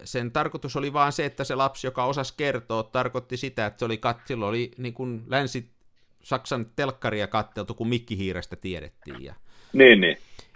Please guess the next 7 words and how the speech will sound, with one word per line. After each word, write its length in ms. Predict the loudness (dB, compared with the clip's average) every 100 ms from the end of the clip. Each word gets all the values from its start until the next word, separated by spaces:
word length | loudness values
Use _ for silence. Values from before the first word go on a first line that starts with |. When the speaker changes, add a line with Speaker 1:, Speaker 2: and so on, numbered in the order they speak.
| -8
Speaker 1:
niin 180 | -6 -2
kuin, 100 | -4
että 180 | -4
kyttäiltiin 800 | -4 -6 -6 -10 -10 -10 -14 -16
tällä. 400 | -14 -14 -14 -10
Niin 340 | -8 -8 -10 -6
kyllä 300 | -2 0